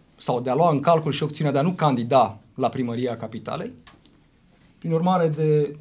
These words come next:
mai bine de o lună de zile am înțeles din discuția cu președintele că poate exista această variantă în care eu să fiu candidatul partidului la primăria Capitalei. Președintele însă,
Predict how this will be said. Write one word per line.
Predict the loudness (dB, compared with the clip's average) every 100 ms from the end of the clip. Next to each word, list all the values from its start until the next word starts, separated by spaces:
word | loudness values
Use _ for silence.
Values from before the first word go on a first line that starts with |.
| -12
mai | -2 0
bine | 2 0
de | 0
o | 2 2
lună | 2
de | 0 0
zile | -2 -2 -2 -4 -8 -20 _ _ _
am | 0 2
înțeles | 2 2 2 0 0
din | -4 -2
discuția | -2 -4 -6 -6
cu | -4
președintele | -6 -6 -4 -4 -4 -6
că | -6 -6 -8 -10 _
poate | 2 4 4
exista | 0 -4 -6 -4 -4 -4
această | -4 -4 -4
variantă | -2 -2 -2 -4
în | -6
care | -6 -6
eu | -6
să | -8
fiu | -2 -2
candidatul | -2 -4 -6 -8 -8
partidului | -6 -6 -6 -8 -10 -10 -12 -20 -8
la | -4 -4
primăria | -4 -8 -8 -10
Capitalei. | -12 -14 -12 -12 -14 -16 -20 -20 -20 -20 -20 _ _ _ _ _ _ _ _ -4
Președintele | 0 2 2 2 2
însă, | 2 0 0 0 0 -4